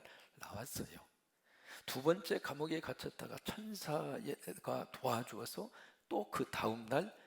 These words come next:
베드로가 나왔습니다. 그래서 그런 것을 알고 있기 때문에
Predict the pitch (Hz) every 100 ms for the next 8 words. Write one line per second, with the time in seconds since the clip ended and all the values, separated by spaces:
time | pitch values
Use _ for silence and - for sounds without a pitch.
0 | - - 156 - - - 95 95 - -
1 | - - - _ _ _ _ _ _ _
2 | _ _ - - - - - 208 233 -
3 | 175 185 185 185 - 196 202 147 123 139
4 | 143 147 - 110 110 123 147 101